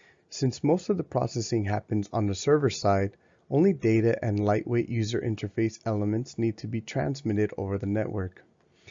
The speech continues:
This is especially crucial in scenarios with limited bandwidth or when dealing with mobile devices with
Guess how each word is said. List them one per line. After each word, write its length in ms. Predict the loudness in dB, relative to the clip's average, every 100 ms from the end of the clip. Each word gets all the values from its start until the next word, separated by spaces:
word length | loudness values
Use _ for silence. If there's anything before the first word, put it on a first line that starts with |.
| -20 _ 0
This 200 | 0 0
is 140 | -4
especially 500 | -6 -2 -4 -2 -6
crucial 440 | -4 -2 -2 0
in 80 | -2
scenarios 580 | 0 0 2 2 0 -2
with 200 | -6 0
limited 380 | 2 2 0 0
bandwidth 520 | 0 0 0 -2 -2 _ -20 _ -2
or 140 | 2
when 160 | 2 4
dealing 280 | 4 4
with 200 | 2 0
mobile 240 | 0 0 0
devices 560 | -4 -2 -2 -4 -6
with 160 | -4 -4